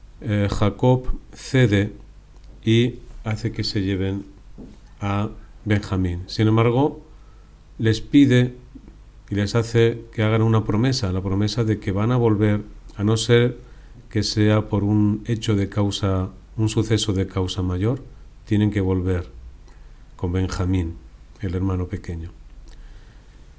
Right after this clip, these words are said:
Y cuando llegan, José lo que hace es hacer una pequeña maquinación.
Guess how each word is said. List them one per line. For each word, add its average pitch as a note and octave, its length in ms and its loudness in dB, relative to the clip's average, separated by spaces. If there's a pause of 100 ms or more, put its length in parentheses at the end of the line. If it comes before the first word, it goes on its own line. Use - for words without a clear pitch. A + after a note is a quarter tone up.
(420)
Y D3 60 2
cuando F#3 260 2
llegan, F3 400 4 (2000)
José D#3+ 640 2
lo B2 200 -4
que B2+ 120 2
hace C#3 340 2
es - 260 -2 (840)
hacer A#2 260 0
una C3+ 200 4
pequeña B2+ 340 0
maquinación. G#2 840 0